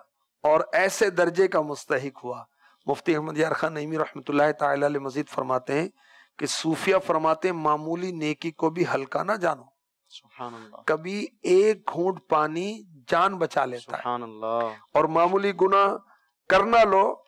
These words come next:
Speaker 1: کہ کبھی چھوٹی چنگاری جو ہے یہ گھر جلا دیتی ہے۔ خیال رہے، مفتی صاحب فرما رہے ہیں، شہادت سے مراد حکمی شہادت۔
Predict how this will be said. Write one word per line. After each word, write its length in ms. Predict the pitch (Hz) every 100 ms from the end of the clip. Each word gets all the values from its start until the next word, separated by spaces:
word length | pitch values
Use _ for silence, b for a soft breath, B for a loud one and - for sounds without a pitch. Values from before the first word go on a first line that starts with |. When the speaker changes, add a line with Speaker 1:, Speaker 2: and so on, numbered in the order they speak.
| _ _
Speaker 1:
کہ 80 | 180
کبھی 300 | 180 202 220
چھوٹی 460 | - 165 165 202
چنگاری 600 | 190 - 170 156 165 180 214
جو 240 | 170 151
ہے 280 | 160 190 226 - _ _ _ -
یہ 120 | 185 135 -
گھر 220 | - 240
جلا 280 | 185 165 147
دیتی 360 | 131 123 131
ہے۔ 100 | - - _ _ _ _ _ _
خیال 260 | - 170 190
رہے، 340 | 175 156 170 - _ _ _ _ _
مفتی 260 | 135 - 147
صاحب 220 | - 143
فرما 320 | 143 135 139
رہے 80 | 156
ہیں، 60 |
شہادت 460 | 151 147 139 160 170
سے 120 | -
مراد 360 | 147 135 139 170 - _ _ _ _ _ -
حکمی 420 | 160 - 165 170 156
شہادت۔ 560 | - 127 113 113 -